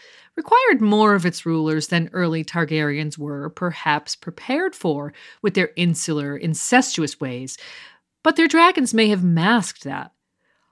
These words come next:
All of this came to a head in the Dance of the Dragons in the second century, after which the ruling house saw their power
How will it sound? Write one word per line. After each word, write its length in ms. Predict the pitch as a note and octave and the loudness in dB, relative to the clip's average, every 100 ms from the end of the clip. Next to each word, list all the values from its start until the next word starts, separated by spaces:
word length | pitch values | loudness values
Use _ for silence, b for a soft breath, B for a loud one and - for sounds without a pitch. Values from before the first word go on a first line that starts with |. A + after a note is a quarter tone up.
| - | 4
All 240 | A#3+ E4 | 8 8
of 120 | F4 A3+ | 6 0
this 180 | G3+ | -2
came 320 | - - G#3+ G3 | -4 -4 -2 0
to 120 | F#3+ | -2
a 60 | E3 | -2
head 500 | D3 A3+ A3 C#3 - | -4 -6 -4 -4 -6
in 240 | A3 B3 C4 | 0 2 4
the 60 | |
Dance 340 | G#3+ F3 E3 D#3 | 2 2 0 -2
of 60 | |
the 60 | D3+ | -8
Dragons 560 | C#3+ D3+ C3 D3 E3+ F3 | -4 -4 -4 -4 -2 0
in 80 | |
the 60 | D#3+ | -2
second 380 | - D3 C#3 C#3+ | -2 -4 -6 -12
century, 500 | - C#3 C3 D3 F#3+ - | -8 -8 -6 -8 -6 0
after 380 | E3+ D3 D#3+ | 2 0 -6
which 360 | D3+ A3 F#3+ - - | 2 2 0 -6 -4
the 120 | F3+ | -2
ruling 340 | F3+ F3+ E3+ | 2 0 0
house 420 | D#3 G#3 F#3 F3 - b | 2 2 2 0 -6 b
saw 320 | - - B3+ | -6 4 6
their 180 | E4+ F#4+ | 6 0
power 500 | F#4 - G#3+ G3 F#3+ | -4 0 0 2 -2